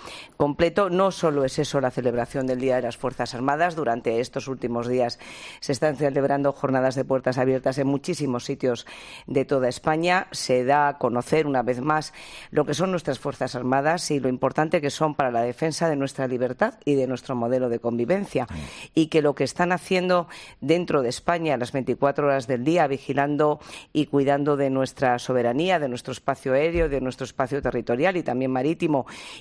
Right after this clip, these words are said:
Speaker 1: y también fuera de España para garantizar nuestra seguridad, es lo que permite que España tenga un intangible que no nos damos cuenta de lo importante que es,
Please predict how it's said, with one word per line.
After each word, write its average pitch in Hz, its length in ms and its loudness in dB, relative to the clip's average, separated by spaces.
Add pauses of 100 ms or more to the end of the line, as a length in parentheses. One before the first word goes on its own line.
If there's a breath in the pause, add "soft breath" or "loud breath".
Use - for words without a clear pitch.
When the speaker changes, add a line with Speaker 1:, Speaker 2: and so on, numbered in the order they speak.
Speaker 1:
y 180 160 2
también 170 440 2
fuera 170 300 4
de 147 60 -2
España 170 400 0
para 131 200 0
garantizar 127 480 0
nuestra 147 280 -4
seguridad, 127 540 0 (320 loud breath)
es 135 120 -6
lo 160 120 4
que 165 120 0
permite 147 580 0
que 123 120 -2
España 147 540 -2 (360 loud breath)
tenga 139 220 2
un 143 100 0
intangible 139 680 -2 (920)
que 151 120 2
no 165 100 2
nos 175 160 0
damos 165 280 0
cuenta 165 320 0
de 131 80 2
lo 127 80 0
importante 131 580 0
que 131 220 0
es, - 160 -6